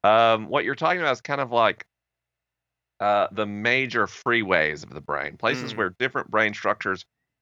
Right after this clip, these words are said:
Speaker 1: converge
Speaker 2: Got it.
Speaker 1: and a lot of function is coordinated. So, um, you know, the anterior cingulate cortex is another big one.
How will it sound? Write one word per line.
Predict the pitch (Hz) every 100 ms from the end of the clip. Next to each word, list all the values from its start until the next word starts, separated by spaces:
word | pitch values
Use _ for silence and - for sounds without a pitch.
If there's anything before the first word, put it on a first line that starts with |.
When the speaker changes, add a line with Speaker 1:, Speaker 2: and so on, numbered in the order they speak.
| -
Speaker 1:
converge | 131 98 85 78 101 101 80 - - - _
Speaker 2:
Got | 104 95
it. | 92
Speaker 1:
and | 92 90 85
a | 90
lot | 90 92 95
of | 90 -
function | 92 - 95 85 -
is | 87 -
coordinated. | _ 87 82 82 78 78 -
So, | - 92 87 87 _ _ _ _ _
um, | 90 85 85 82 69 73 _ _ _ _ _ _ _ _ _ _ -
you | 85
know, | 76
the | 78 82 -
anterior | 107 110 117 110 101
cingulate | 92 98 92 92 -
cortex | - 85 85 78 - -
is | 78
another | 76 71 69 71
big | - 64
one. | - -